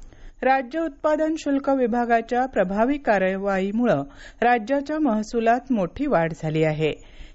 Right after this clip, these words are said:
गेल्या आर्थिक वर्षात पुणे विभागानं तीन हजार सहाशे पाच कोटी रुपयांचा महसूल जमा करत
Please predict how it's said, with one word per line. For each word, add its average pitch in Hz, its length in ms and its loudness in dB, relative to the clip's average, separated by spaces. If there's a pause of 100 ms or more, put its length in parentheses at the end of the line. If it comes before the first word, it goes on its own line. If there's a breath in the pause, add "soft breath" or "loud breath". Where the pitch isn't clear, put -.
(120)
गेल्या 269 280 2
आर्थिक 254 460 -4
वर्षात 226 380 0 (140)
पुणे 202 240 2
विभागानं 202 640 2 (420 loud breath)
तीन 294 180 0
हजार 269 460 0 (200)
सहाशे 202 400 0
पाच 277 340 0
कोटी 254 360 0
रुपयांचा 214 600 0
महसूल 196 500 0
जमा 185 280 2
करत 185 440 0